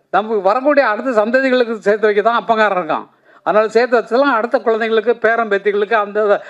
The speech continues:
அண்ணன் பிள்ளைங்களுக்கு, தம்பி பிள்ளைங்களுக்கு, அக்கா பிள்ளைங்களுக்கு, இவங்களுக்கு கொடுக்கத்தான் எங்களுக்கு.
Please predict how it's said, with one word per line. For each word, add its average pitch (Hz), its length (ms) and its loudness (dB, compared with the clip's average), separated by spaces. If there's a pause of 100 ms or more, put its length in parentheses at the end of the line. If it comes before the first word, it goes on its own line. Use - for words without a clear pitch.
(100)
அண்ணன் 208 300 0
பிள்ளைங்களுக்கு, 196 540 0
தம்பி 202 240 0
பிள்ளைங்களுக்கு, 190 420 0
அக்கா 196 340 0
பிள்ளைங்களுக்கு, 180 480 -2
இவங்களுக்கு 254 260 0
கொடுக்கத்தான் 269 400 0
எங்களுக்கு. 196 440 0